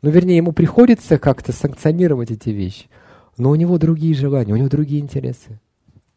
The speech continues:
И поэтому, а, появляется личностный Бог, благодаря этой вот, этому знанию появляется личностный Бог. Бог, который живет в стороне от этого материального творения, и Бог, живе-, который живет другими интересами,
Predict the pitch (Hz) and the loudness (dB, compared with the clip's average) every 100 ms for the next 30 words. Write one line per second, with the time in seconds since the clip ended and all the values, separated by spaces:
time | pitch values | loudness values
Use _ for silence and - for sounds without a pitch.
0 | _ _ _ _ _ _ _ _ _ 127 | _ _ _ _ _ _ _ _ _ -2
1 | 143 156 156 156 156 143 147 127 123 127 | 4 4 4 4 4 2 -2 0 0 -2
2 | 139 - 123 131 151 - 131 160 - 135 | -6 2 4 6 4 4 0 -2 -4 -10
3 | - 127 123 131 - - 104 113 117 117 | -6 -8 -4 -4 -6 -8 -6 -4 -2 -4
4 | 110 101 98 98 110 104 104 101 127 156 | -4 -6 -6 -8 -10 -10 -8 -6 -4 -2
5 | 135 - 113 131 127 127 135 - 117 - | -2 0 0 0 -2 -4 -6 -10 -12 -10
6 | 113 117 104 - - - - _ - 117 | -6 -4 -6 -8 -20 -20 -20 _ -8 4
7 | 165 156 - 139 160 151 139 131 110 131 | 4 6 2 2 4 4 4 2 0 2
8 | 151 - - 139 139 151 185 156 - 123 | 0 -2 -2 0 0 0 0 0 -2 0
9 | 110 98 107 131 123 113 107 101 - 98 | 0 -2 -2 0 0 0 -6 -8 -8 -6
10 | 92 87 104 _ _ _ _ - 123 127 | -6 -10 -18 _ _ _ _ -6 -2 0
11 | 160 131 143 135 127 143 127 127 127 127 | 0 0 -2 0 0 0 0 -2 -2 -4
12 | 131 139 131 127 123 131 127 - - 92 | -2 -2 -2 -6 -4 -2 0 -2 -8 -10
13 | 95 | -14